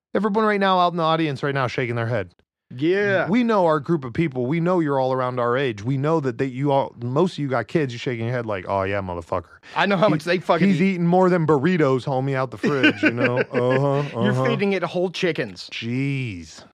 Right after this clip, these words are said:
Speaker 1: Jeeper creepers.
Speaker 2: Yeah, yeah, yeah, yeah. Fuck
Speaker 1: Oh,
Speaker 2: all
Speaker 1: yeah.
Speaker 2: that.
Speaker 1: Oh, oh, oh, oh.
Speaker 2: What
Speaker 1: Listen.
Speaker 2: about hippopotamuses?
Speaker 1: No, dude, hippos will eat you and shit.
Speaker 2: Oh,
Speaker 1: They're
Speaker 2: you,
Speaker 1: violently
Speaker 2: you don't,
Speaker 1: angry.
Speaker 2: <laughs> you don't know about Pablo Escobar's cocaine hippos?
Speaker 1: Oh, my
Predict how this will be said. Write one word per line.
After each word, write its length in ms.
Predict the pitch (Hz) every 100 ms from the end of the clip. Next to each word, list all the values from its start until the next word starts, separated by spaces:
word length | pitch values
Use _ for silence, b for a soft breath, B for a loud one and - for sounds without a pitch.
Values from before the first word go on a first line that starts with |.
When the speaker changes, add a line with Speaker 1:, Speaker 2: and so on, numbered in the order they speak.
| -
Speaker 1:
Jeeper 380 | 110 156 170 160
creepers. 760 | - 156 143 120 82 120 135
Speaker 2:
Yeah, 240 | 156 156 139
yeah, 200 | 147 131
yeah, 220 | 127 127
yeah. 260 | 123 110 95 _
Fuck 120 | 175
Speaker 1:
Oh, 160 | 226 151
Speaker 2:
all 60 |
Speaker 1:
yeah. 200 | 208 208
Speaker 2:
that. 40 | 151
Speaker 1:
Oh, 180 | - 160
oh, 240 | - 143 120
oh, 280 | 127 107 -
oh. 200 | 113 107 78 - B B
Speaker 2:
What 100 | -
Speaker 1:
Listen. 120 | 208 339
Speaker 2:
about 120 | 302
hippopotamuses? 880 | 254 277 220 269 320 143 - 87 - _ _ - B B B B _ -
Speaker 1:
No, 220 | 240 202
dude, 200 | 147 185
hippos 340 | 196 240 160
will 180 | 131 -
eat 160 | 156 165
you 260 | 113 95 92
and 120 | 92
shit. 360 | - 92 85 - _ _ _
Speaker 2:
Oh, 60 | - 143
Speaker 1:
They're 40 |
Speaker 2:
you, 40 | 170
Speaker 1:
violently 800 | - 104 156 139 92 85 110 107
Speaker 2:
you 60 |
don't, 160 | 190 104
Speaker 1:
angry. 220 | - -
Speaker 2:
<laughs> 280 | 143 208 208
you 80 | 277
don't 280 | 240 208 -
know 160 | 220
about 340 | 214 220 202 B B B B B -
Pablo 360 | 185 180 165
Escobar's 600 | 151 151 156 170 180 180 - _ _ -
cocaine 400 | 160 151 180 156
hippos? 520 | 156 165 175 190 -
Speaker 1:
Oh, 280 | 120 120 110
my 300 | 95 87 85